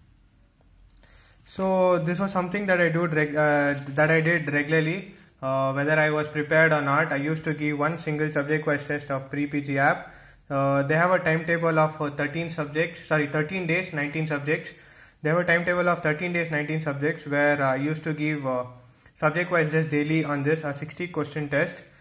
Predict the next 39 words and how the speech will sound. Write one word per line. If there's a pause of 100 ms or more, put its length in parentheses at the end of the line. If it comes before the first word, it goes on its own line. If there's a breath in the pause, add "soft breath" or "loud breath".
(360 soft breath)
And
the
next
morning
at
around
five
or
six
o'clock (360 soft breath)
in
the
morning,
they
would
announce,
announce
the
top
hundred
rankers (180)
all
over
India. (1600 soft breath)
Daily,
uh,
you
can
see
that
around
three
thousand
to
five
thousand
students
are
taking